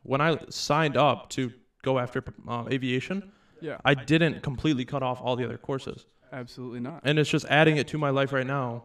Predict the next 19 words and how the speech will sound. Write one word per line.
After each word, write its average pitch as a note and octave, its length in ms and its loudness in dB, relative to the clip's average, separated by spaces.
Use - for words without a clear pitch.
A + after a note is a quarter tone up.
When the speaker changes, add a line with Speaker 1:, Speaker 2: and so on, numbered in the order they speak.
Speaker 1:
and A#2+ 180 -6
possibly B2+ 380 0
subtracting A#2+ 540 -6
it G#2+ 100 -6
later. A2 400 0
Speaker 2:
And D#3 160 -2
you're F3 80 2
only F#3 180 2
nineteen D3+ 460 -2
years C#3+ 180 -2
old. C3+ 280 -4
You C#3+ 140 -2
have C#3+ 120 -4
so - 280 -8
much D3 260 -6
time. E3 240 -2
You C3 80 -6
could C#3 160 -8
start C#3+ 300 -8